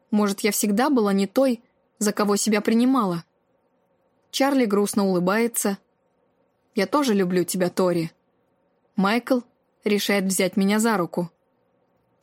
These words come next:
«Хочешь послушать, что сказал папа?» спрашивает Чарли, разворачиваясь к лобовому стеклу.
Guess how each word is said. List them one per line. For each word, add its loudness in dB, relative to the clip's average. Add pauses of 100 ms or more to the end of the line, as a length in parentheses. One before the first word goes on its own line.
(120)
«Хочешь 0
послушать, 0
что -2
сказал 0
папа?» -2 (480)
спрашивает -2
Чарли, 0 (260)
разворачиваясь 0
к -2
лобовому 2
стеклу. -2